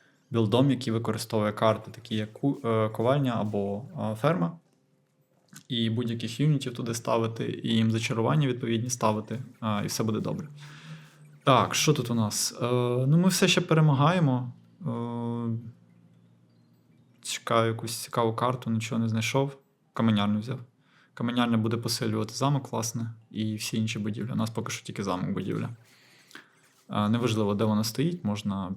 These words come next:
потім перенести її на якусь іншу клітинку. Е, беру зачарування, зачаровую різних воїнів, які у нас стоять.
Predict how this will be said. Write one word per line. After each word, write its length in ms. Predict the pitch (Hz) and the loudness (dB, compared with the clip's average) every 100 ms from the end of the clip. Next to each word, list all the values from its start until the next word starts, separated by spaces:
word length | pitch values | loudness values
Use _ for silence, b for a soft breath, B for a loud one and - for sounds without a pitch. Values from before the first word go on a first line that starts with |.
| - | -8
потім 260 | 98 90 110 | -6 -6 -6
перенести 500 | 110 107 113 113 110 | -2 0 0 -2 -6
її 120 | 107 | -4
на 120 | 110 | -4
якусь 300 | 107 113 - | -4 -6 -4
іншу 200 | 131 - | -4 -4
клітинку. 500 | - 127 110 110 - - _ _ _ _ _ _ _ - - - - _ B 151 156 156 B B B B B B _ _ - | -10 -6 -4 -4 -8 -14 _ _ _ _ _ _ _ -20 -20 -20 -20 _ B -20 -20 -20 B B B B B B _ _ 4
Е, 400 | 143 139 135 131 123 B B B B B B B _ | 6 6 6 2 -2 B B B B B B B _
беру 160 | 175 214 | 0 2
зачарування, 840 | 147 - 147 147 190 170 147 135 | 2 2 4 4 6 6 4 4
зачаровую 1000 | 113 113 123 139 127 120 117 113 110 110 | 0 0 2 4 4 2 2 2 0 0
різних 640 | 110 120 113 113 - - - - _ - | -2 0 0 -2 -6 -16 -18 -20 _ -6
воїнів, 300 | 120 120 117 | -2 0 0
які 180 | 113 113 | -2 0
у 40 | |
нас 360 | 113 113 - - - | 0 0 -4 -10 -14
стоять. 500 | - 131 160 160 | -4 0 2 0